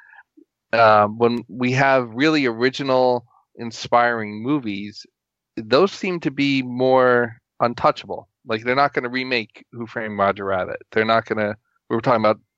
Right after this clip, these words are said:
Star Wars and Jaws, not, not likely to be remade until the economics make it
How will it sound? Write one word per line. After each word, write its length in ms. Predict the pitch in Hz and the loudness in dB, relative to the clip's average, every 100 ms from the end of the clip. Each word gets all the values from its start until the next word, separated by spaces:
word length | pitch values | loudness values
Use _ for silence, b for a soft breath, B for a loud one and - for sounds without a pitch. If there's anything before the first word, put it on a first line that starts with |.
| _ | _
Star 260 | - - 120 | -4 2 2
Wars 260 | 117 113 | 2 -4
and 120 | 117 113 | -6 -6
Jaws, 340 | 127 101 98 | -4 -4 -6
not, 180 | 104 101 _ | -6 -6 _
not 240 | 117 113 | 0 2
likely 360 | 110 110 - 117 | 4 0 0 -8
to 80 | 104 | -8
be 200 | 104 104 | -10 -10
remade 460 | 104 104 104 104 101 | -8 -2 0 0 -2
until 540 | 101 - 104 101 98 _ _ _ _ _ | -10 -6 -4 -2 -4 _ _ _ _ _
the 80 | - | -2
economics 840 | 107 127 110 104 101 98 - - _ _ _ _ | 0 0 0 0 -2 -10 -20 -20 _ _ _ _
make 240 | - 107 | -14 -10
it 160 | - - | -10 -12